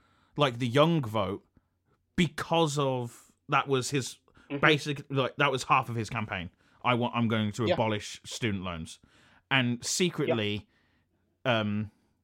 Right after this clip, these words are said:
Speaker 1: like, w-, what has now been renamed by me, Scrotus, was for-, uh, forever laughing in his face.
Speaker 2: Yeah.
Speaker 1: So for
Speaker 2: Yeah.
Speaker 1: my, for our international fans, you know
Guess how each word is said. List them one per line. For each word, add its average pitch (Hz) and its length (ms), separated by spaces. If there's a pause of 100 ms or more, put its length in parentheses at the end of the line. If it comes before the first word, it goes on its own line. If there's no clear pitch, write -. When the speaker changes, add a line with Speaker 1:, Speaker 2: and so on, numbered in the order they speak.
(540)
Speaker 1:
like, 110 300
w-, 127 240
what 127 200
has 117 140
now 131 160
been 113 420
renamed 117 560
by 107 140
me, 110 420
Scrotus, - 920 (680)
was 143 460 (160)
for-, - 300
uh, 165 100
forever 156 640
laughing 131 480
in 110 140
his 107 200
face. - 460 (960)
Speaker 2:
Yeah. 123 180 (200)
Speaker 1:
So 127 520 (140)
for 151 180
Speaker 2:
Yeah. 139 80
Speaker 1:
my, 127 400 (100)
for 139 220
our 135 220
international 131 460
fans, 104 680
you 131 160
know 123 600